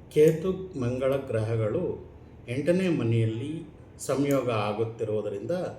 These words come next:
ಸ್ವಲ್ಪ ಜಾಗೃತೆ ವಹಿಸಿ. ಆಕಸ್ಮಿಕ ಅಪಘಾತಗಳು ಉಂಟಾಗುವಂಥದ್ದು ಕಾಣುತ್ತಿದೆ. ಅಕ್ಕಪಕ್ಕದವರೊಂದಿಗೆ ಕಿರಿಕಿರಿ ಮಾಡಿಕೊಳ್ಳುವುದು,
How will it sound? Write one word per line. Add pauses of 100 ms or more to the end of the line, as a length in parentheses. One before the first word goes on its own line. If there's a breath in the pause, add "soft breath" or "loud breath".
(340 loud breath)
ಸ್ವಲ್ಪ
ಜಾಗೃತೆ
ವಹಿಸಿ. (420 loud breath)
ಆಕಸ್ಮಿಕ (300)
ಅಪಘಾತಗಳು
ಉಂಟಾಗುವಂಥದ್ದು (420)
ಕಾಣುತ್ತಿದೆ. (480)
ಅಕ್ಕಪಕ್ಕದವರೊಂದಿಗೆ
ಕಿರಿಕಿರಿ
ಮಾಡಿಕೊಳ್ಳುವುದು,